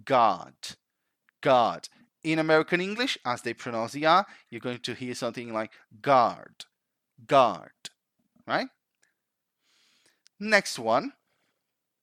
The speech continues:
This one here, people try to pronounce it and they end up pronouncing Haydn, Haydn, but that's not the case. The correct pronunciation here is hidden,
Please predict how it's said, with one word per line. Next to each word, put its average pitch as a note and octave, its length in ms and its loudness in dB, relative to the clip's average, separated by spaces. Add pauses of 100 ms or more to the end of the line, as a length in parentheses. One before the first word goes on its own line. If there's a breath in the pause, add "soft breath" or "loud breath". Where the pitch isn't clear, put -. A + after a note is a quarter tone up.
(1120)
This G#3+ 280 2
one F#3 200 -2
here, G#3+ 400 2 (320 soft breath)
people D#3 560 -2 (100)
try C#3+ 380 4
to C3+ 220 -8
pronounce D#3+ 640 -2
it A#2 260 -2 (260 soft breath)
and C#3+ 320 0 (560)
they D#3 200 0
end D#3+ 200 -2
up D#3 160 2
pronouncing C#3+ 600 -2 (180)
Haydn, B2 440 -4 (560)
Haydn, C3+ 680 -4 (280)
but A#2 260 -8
that's A#2+ 300 -2
not B2 180 -8
the B2+ 60 -16
case. F3+ 380 -2
The C#3 100 -6
correct C#3+ 420 -4
pronunciation C3 600 -6
here C#3 280 -8 (100)
is B2 260 -6 (360 soft breath)
hidden, C3 420 -12